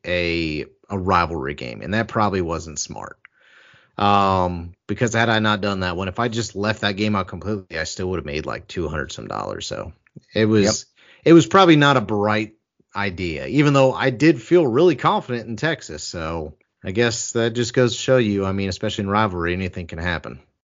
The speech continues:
Speaker 2: Can't hold anything back now.
Speaker 1: <laughs> Last game of the season, Brent. Can't hold anything back now.
Speaker 2: All right, man. Well, let's wrap this thing up. And, uh, like I said, you will not hear an episode later this week 'cause we are doing it live, and we are going to, uh, be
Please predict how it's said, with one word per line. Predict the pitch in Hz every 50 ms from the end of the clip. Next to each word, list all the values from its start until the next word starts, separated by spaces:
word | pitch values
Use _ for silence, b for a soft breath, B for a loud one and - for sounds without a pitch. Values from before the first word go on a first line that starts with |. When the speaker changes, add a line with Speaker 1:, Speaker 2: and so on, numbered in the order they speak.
| _ _ _
Speaker 2:
Can't | - 113 110 110
hold | 123 123 127
anything | 127 110 127 123 117
back | 127 127 120 -
now. | 127 135 131 113 92 87 _ _ _ _ _ _ _ _ _
Speaker 1:
<laughs> | - - 95 110 131 110 107 107 - -
Last | 90 90 - - -
game | 120 - 151
of | 151
the | 151 -
season, | - 196 202 - 135 139 -
Brent. | - 139 156 170 156
Can't | 139 139 151
hold | 147 160
anything | 160 156 165 170
back | 160 175 180 185 185
now. | 196 202 202 190 175 151 - _ _ _ b b b b b b b b b
Speaker 2:
All | 131 147
right, | 151 147 139
man. | 135 139 139
Well, | 139 139
let's | 147 143 - -
wrap | 147 139 -
this | - 127 113
thing | - - 135 131 127 127
up. | 127 127 107 _ _ -
And, | - 110 107 110 110 107 104 104
uh, | 110 104 104 104 101 101
like | 104 113 107
I | -
said, | 143 127 113 104
you | 107 123 131 120
will | 110 117 123 135 135 127
not | 127 127 127 113
hear | 101 - 127 123 120 120 123
an | - 101 104
episode | 110 110 110 - 110 - - 113 107 107 107 107 104 101 104 _ _ _
later | - 107 113 113 113
this | 113 104 - -
week | 110 110 107 -
'cause | - 110 101 95
we | 95 107 107
are | 104 101
doing | 87 104 104 101
it | 104 104
live, | - 101 101 98 98 98 98 92 92
and | 92 90 90 90 90
we | 92 98 98
are | 101
going | 92 98 98 95 92
to, | 90 - 95 92 90 87 90
uh, | 87 85 82 85
be | 82 73 98 92 87 82